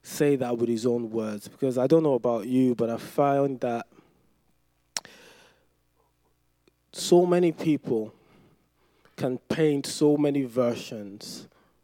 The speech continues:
of Jesus, and they can contradict each other. So it's always safest to hear his own words about who he is. And I already see that I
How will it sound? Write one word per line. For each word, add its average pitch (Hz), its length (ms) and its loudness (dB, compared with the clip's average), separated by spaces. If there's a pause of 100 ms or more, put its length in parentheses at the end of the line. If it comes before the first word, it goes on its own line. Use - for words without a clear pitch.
(100)
of 110 260 -6
Jesus, - 640 -10 (760)
and 113 200 -8
they 113 140 -4
can 117 340 -6 (920)
contradict 127 680 -6
each 127 260 -8
other. 98 300 -8 (960)
So - 160 -8
it's 117 80 -4
always 156 360 4
safest 143 600 -2
to 127 100 -2
hear 147 800 2 (240)
his 117 320 0
own 120 500 2 (160)
words 107 800 -4 (320)
about 104 300 -10
who 110 180 -8
he 104 240 -8
is. - 380 -16 (1400)
And 170 160 4
I 165 40 8
already 185 220 4
see 175 200 4
that 160 180 4
I 160 400 4